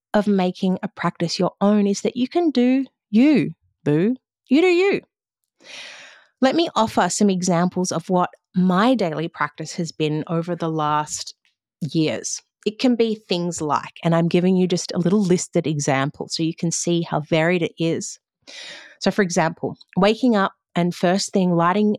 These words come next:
an incense and a candle and just setting an intention for the day. It could be rolling out my mat, doing some intuitive movement as my body calls for it. It can be as little as five minutes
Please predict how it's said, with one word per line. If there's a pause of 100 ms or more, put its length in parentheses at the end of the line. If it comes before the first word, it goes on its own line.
(120)
an
incense
and
a
candle
and
just
setting
an
intention
for
the
day. (1300)
It
could
be
rolling
out
my
mat, (140)
doing
some
intuitive
movement
as
my
body
calls
for
it. (440)
It
can
be
as
little
as
five
minutes